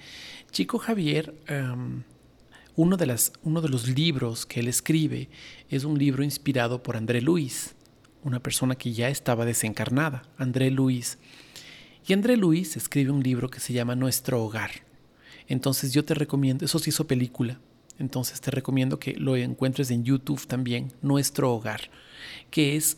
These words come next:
el relato de qué es lo que pasa una vez que te mueres, ¿no es cierto? Una vez que desencarnas,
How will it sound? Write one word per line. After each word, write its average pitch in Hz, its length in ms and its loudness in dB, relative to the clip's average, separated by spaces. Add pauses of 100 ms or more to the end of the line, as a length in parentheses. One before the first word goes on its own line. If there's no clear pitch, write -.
(100)
el 147 180 0
relato 143 520 2
de 131 120 -2
qué - 140 2
es 190 120 2
lo 226 120 0
que 156 100 -4
pasa 143 460 -2
una 123 200 -2
vez 120 220 -6
que - 100 -6
te 120 200 0
mueres, 127 640 4 (580)
¿no 143 80 2
es 127 60 2
cierto? 139 280 -2
Una 143 140 4
vez 123 200 0
que 143 120 0
desencarnas, 127 960 2